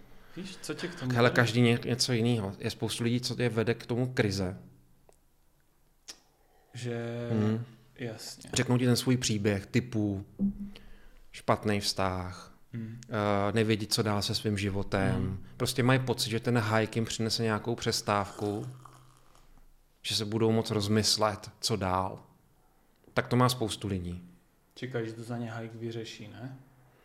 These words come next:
Speaker 2: Hmm, čekají, že ty podmínky toho hajku jim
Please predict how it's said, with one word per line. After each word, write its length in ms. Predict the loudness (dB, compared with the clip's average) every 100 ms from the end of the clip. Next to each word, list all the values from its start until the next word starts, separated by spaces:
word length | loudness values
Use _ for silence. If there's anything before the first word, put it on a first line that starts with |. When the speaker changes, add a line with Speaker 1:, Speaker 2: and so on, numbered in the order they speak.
| -4
Speaker 2:
Hmm, 300 | 2 4 4
čekají, 380 | 0 6 6
že 120 | 6 2
ty 120 | 0
podmínky 560 | 4 6 8 6 4
toho 220 | 2 2 4
hajku 340 | 2 2 2
jim 440 | 2 2 2 -2